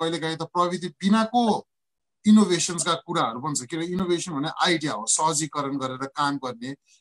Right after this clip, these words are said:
अथवा त्यही सीमित दायरामा उत्पादन कसरी बढाउने भन्ने कुराहरू प्रविधिको कुरा हो। उज्जवलजीलाई अब मेरो प्रश्न चाहिँ के छ भन्दा,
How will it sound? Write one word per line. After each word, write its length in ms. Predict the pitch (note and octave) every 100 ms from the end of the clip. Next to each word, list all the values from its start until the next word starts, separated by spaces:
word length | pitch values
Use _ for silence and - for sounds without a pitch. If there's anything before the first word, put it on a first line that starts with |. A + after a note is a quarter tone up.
| -
अथवा 380 | D#3 E3+ D#3+ C#3+ - _ _ _ -
त्यही 200 | A3+ C#4
सीमित 440 | - G#3+ G#3+ C4 F3
दायरामा 480 | E3+ E3 E3 E3 D#3+ D#3
उत्पादन 440 | - - F#3 F#3+ F#3+
कसरी 400 | - D#3+ E3 D3+
बढाउने 400 | D3 C#3 C#3 C#3
भन्ने 300 | G#2+ B2+ D3
कुराहरू 420 | - C3+ A2 C#3+
प्रविधिको 720 | - _ G3 E3+ C#3+ A#2+ G#2+
कुरा 300 | - G2 -
हो। 80 | - _ _ _ - - -
उज्जवलजीलाई 520 | B3 D4+ C#4 C#4+ C#4
अब 180 | A3+ A#3
मेरो 220 | G#3+ A#3
प्रश्न 340 | - G#3 G3 G#3
चाहिँ 180 | G3+
के 140 | G3+ A#3
छ 100 | G#3+
भन्दा, 480 | C3 A2+ E3 F#3+